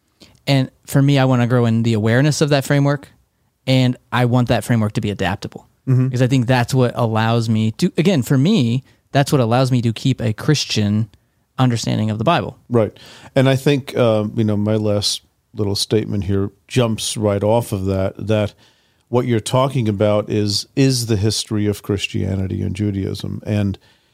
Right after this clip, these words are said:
Speaker 2: they weren't inerrantists looking for the Bible to answer all of their questions. It was a different approach, and, and,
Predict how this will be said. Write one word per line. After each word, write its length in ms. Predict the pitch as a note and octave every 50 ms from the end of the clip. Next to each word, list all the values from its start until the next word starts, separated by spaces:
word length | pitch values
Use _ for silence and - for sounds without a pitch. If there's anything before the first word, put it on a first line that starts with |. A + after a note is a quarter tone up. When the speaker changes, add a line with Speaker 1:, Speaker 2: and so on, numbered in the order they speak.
| _ _ _ _ _ _ _ _
Speaker 2:
they 140 | - B2 B2
weren't 240 | B2+ B2 C3+ D3+ -
inerrantists 960 | - C#3 C3+ B2+ B2 B2 B2 B2 B2 B2 A2 A2 - - - - - - - -
looking 380 | A2 A2+ A2 - A#2+ A2 G#2
for 160 | G2+ - A2+
the 120 | G#2+ G2 G#2
Bible 500 | G2 G#2 G#2 G#2 G#2+ G2+ G#2 G#2 G#2 G2+
to 200 | - - - - -
answer 360 | A2 G#2 G2+ F#2+ - G#2+ G#2+
all 200 | G2+ G2+ G2 G2
of 80 | F#2+
their 100 | G#2 G#2
questions. 680 | G2 - - B2 A#2 - - - - - - - G2 G2+
It 60 | G#2
was 220 | G2 G2 G2+ G2 A2
a 100 | G#2+ G#2+
different 400 | F#2+ - A#2+ A#2 - - G#2+ G2+
approach, 600 | G2 - - A2+ A2 G#2 G2+ - - - - _ - - - - - - _ _ -
and, 280 | - A2 A2 G#2+ G#2+ -
and, 200 | - A#2 G#2+ G#2+